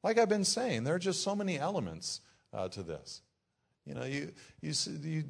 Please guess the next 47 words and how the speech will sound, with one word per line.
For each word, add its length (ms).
you 160
do. 240
You 140
say, 180
"It's 400
just 160
such 160
a 40
blessing 460
to 80
be, 120
to 220
be 140
generous. 500
I 60
know, 260
I 100
know 160
what 120
it's 160
like." 360
And 160
you 320
give 260
somebody, 520
maybe 220
you 100
anonymously, 680
you 120
know, 100
you 160
hook 240
'em 100
up 160
or 100
whatever, 380
someone 300
who's 180
in 140
need, 200
you 80
do 140
that, 240
and 180
then 220
you're 240
like 400